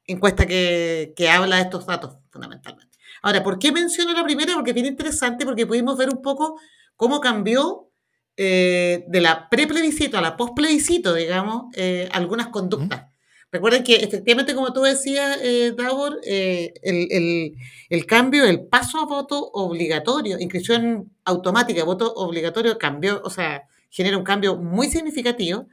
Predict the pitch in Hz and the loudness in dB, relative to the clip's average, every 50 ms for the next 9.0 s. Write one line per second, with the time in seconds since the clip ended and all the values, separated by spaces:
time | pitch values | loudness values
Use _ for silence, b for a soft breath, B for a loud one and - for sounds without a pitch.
0 | B B B B B B B B - 170 - 196 208 214 240 240 220 180 196 185 | B B B B B B B B -8 -2 0 0 2 2 0 0 2 -2 0 0
1 | 202 214 208 214 233 233 - - 202 190 185 185 - 196 180 170 170 - 156 143 | 0 -2 -2 2 2 2 2 2 -2 -4 -6 -6 -4 -2 -2 -2 -2 -2 -4 -4
2 | 135 - - 254 311 330 262 - 196 185 - 185 - - - - 170 - 196 214 | -4 -4 -4 -2 -2 -2 -2 -2 -2 -2 -2 -4 -10 -14 -12 -12 -8 -6 -6 -4
3 | - 262 247 240 233 - 254 240 233 214 190 190 185 - 240 240 269 302 339 - | -2 -2 -4 -4 -6 -8 -4 -2 -2 -2 -2 -4 -2 0 0 0 0 -2 -8 -12
4 | _ _ _ _ _ _ _ _ _ _ _ _ - 190 185 185 185 196 190 185 | _ _ _ _ _ _ _ _ _ _ _ _ -4 -4 -4 -2 -2 -2 0 0
5 | 196 202 208 208 190 - - - 208 208 214 208 202 190 170 185 180 156 151 208 | 2 2 0 -2 -2 -4 -2 0 0 0 2 2 0 0 2 0 -2 0 2 4
6 | 240 220 165 139 160 170 - - 151 147 139 - 156 151 175 185 - 254 269 359 | 4 4 4 2 0 -2 -4 -4 -4 -4 -4 -4 -6 -6 -4 -4 -4 -4 -4 -6
7 | 359 - _ - 160 156 156 156 156 170 175 - 214 226 233 262 240 247 180 170 | -8 -8 _ 0 0 2 2 2 0 -2 -2 0 0 0 0 -2 -4 -2 0 -2
8 | 165 165 175 170 160 165 156 165 175 170 - 175 180 175 175 170 165 160 156 | 0 0 -2 -4 -4 -4 -4 -6 -8 -6 -6 -6 -4 -4 -4 -6 -8 -10 -12